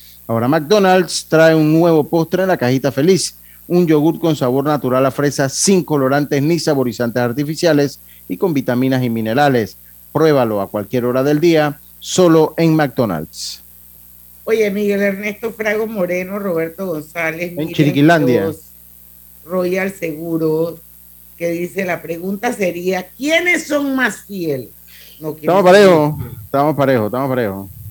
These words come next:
Speaker 2: Hildegard Mendoza dice, "Y esa Lauren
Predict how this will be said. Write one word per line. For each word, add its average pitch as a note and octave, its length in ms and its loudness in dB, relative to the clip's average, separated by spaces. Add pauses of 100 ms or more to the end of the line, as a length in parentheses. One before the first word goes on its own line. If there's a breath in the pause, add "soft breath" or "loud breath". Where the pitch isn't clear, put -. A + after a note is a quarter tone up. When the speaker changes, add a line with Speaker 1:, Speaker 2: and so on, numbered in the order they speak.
(420)
Speaker 2:
Hildegard A3+ 520 0
Mendoza A3+ 600 -2
dice, F#3 380 -6
"Y G3+ 120 -2
esa A#3 280 -2
Lauren A#3 600 -2